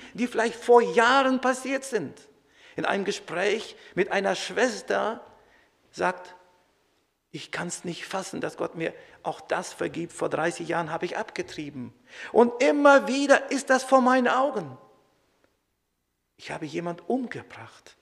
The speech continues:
schlimme Dinge getan. Irgendwie fühle ich das nicht, dass Jesus mir das vergibt.“ In erster Johannes eins neun heißt es, „Wenn wir aber unsere Sünden bekennen, dann ist er treu und gerecht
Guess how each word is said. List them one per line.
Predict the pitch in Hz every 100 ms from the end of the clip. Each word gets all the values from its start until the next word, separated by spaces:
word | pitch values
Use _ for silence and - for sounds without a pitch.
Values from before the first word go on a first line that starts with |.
| _ - - - - _
schlimme | - - 254 294
Dinge | 254 269 269
getan. | 254 240 151 110 117 - _ _ _ _ _ _ _ _ _ _ _ _
Irgendwie | 143 156 151 151
fühle | - - 202 156
ich | 123
das | 139 131 180
nicht, | 165 - 139
dass | 139
Jesus | 156 151 135
mir | 151
das | 139 -
vergibt.“ | 135 - - - _ _ _ _ _ _ _ _ _ _ _ _ -
In |
erster | 123 131 -
Johannes | 123 147 139 -
eins | 131 147 -
neun | 139 139 147 131
heißt | 139 -
es, | 143 143 - - - - - - -
„Wenn | 120 117 190 233 208
wir | 185 -
aber | 185 -
unsere | 190 190 175
Sünden | 156 190 185 180
bekennen, | 170 - 175 160
dann | 165 165 -
ist | 220 - -
er | 185 185
treu | - 139 180 202
und | 196 180
gerecht | - 151 143 - -